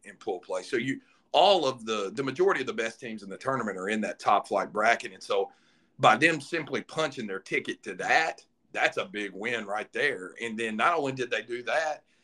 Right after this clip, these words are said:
they went and they won their first bracket game this morning against a, a good team from the Tulsa Elite. And then they went and played the,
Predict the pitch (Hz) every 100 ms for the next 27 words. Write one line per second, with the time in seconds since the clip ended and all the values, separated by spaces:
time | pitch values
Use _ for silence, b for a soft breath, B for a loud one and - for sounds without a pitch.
0 | _ _ - 117 156 147 117 107 98 117
1 | 139 131 139 139 113 113 139 151 120 143
2 | 147 147 113 101 107 120 151 - _ 104
3 | 104 107 104 101 98 101 104 107 123 123
4 | 117 139 151 _ _ - 95 - 98 98
5 | 107 120 120 92 95 143 - _ b b
6 | b b - 117 117 113 113 113 110 117
7 | 131 135 117 107 107 - 120 123 117 110
8 | 107 104 107